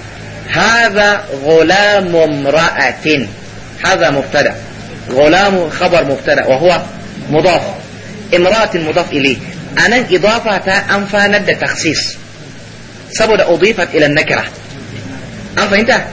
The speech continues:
Amma idan aka yi idafanta zuwa ma'arifa, tufidu ta'arif. Shi ne muka yi bayanin ka'idan da ake cewa, "النكرة لا تتعرف إلا إذا أضيفت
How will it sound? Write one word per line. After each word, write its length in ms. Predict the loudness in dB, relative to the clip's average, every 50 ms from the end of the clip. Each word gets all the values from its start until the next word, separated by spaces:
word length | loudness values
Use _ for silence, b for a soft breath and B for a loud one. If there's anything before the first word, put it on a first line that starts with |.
| B B B B B B -2
Amma 320 | -2 0 0 2 2 2 4
idan 200 | 4 2 2 2
aka 160 | 2 2 0
yi 60 | 2
idafanta 680 | 2 2 2 4 2 2 2 2 2 0 2 2 0 2
zuwa 260 | 4 4 4 4 4
ma'arifa, 680 | 4 4 4 4 4 4 4 2 2 2 2 0 0 -2 -6 -10 -14 -14 -14 -14 -2
tufidu 400 | 2 2 2 4 4 4 4 2
ta'arif. 520 | 2 2 2 2 4 4 2 2 2 0 -2 -6 -12 -16 -16 -16 -16 -16 -18 -16 -10 -4
Shi 180 | 0 2 2
ne 180 | 4 4 4 4
muka 220 | 2 2 4 4 4
yi 60 | 4
bayanin 300 | 6 4 4 2 0 -2 -2
ka'idan 380 | 0 2 2 4 2 2 2
da 80 | 2 2
ake 200 | 2 2 0 -2
cewa, 320 | 2 2 4 4 4 2 -2 B B B B B -6 -2 0
"النكرة 800 | 2 2 2 2 0 0 0 2 2 2 2 2 2 2 2 4
لا 240 | 4 4 4 4
تتعرف 960 | 2 2 0 0 2 2 2 2 2 2 2 2 2 2 2 2 0 0 2 2 2 0 0 2
إلا 600 | 2 4 4 4 2 2 4 4 4 4 2 2
إذا 440 | 2 0 2 4 4 4 4 2 2 4
أضيفت 640 | 4 4 4 4 4 4 4 4 4 4 2 2